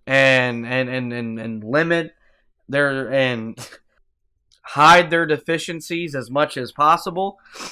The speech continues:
and play to their strengths for as close to forty minutes as possible. And they didn't do it tonight. Tonight they did it for about twelve minutes, but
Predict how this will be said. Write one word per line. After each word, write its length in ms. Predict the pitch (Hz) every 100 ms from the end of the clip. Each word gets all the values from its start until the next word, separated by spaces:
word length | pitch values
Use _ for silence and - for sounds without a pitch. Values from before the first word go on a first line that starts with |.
| - - 147
and 180 | 147
play 300 | 131 160 170
to 200 | 170 180
their 160 | 156 147
strengths 760 | - - 156 160 156 143 - - _ _ _ _
for 180 | 170
as 160 | 151 -
close 340 | - 165 160
to 100 | 165 135
forty 320 | 165 160 143
minutes 340 | 151 170 160
as 140 | 127 -
possible. 680 | 120 110 - 104 107 107
And 220 | 104 - _ _ _ _ -
they 160 | 139
didn't 320 | 139 175 185
do 160 | 160 175
it 100 | 170
tonight. 480 | 165 147 147 190 - _ _ _
Tonight 360 | - 139 156 156
they 140 | 151
did 220 | 139 151 160
it 160 | 156
for 300 | 156 139 127
about 420 | 117 185 190 190
twelve 360 | - 185 170 151
minutes, 400 | 156 165 190 -
but 400 | - 135 123 117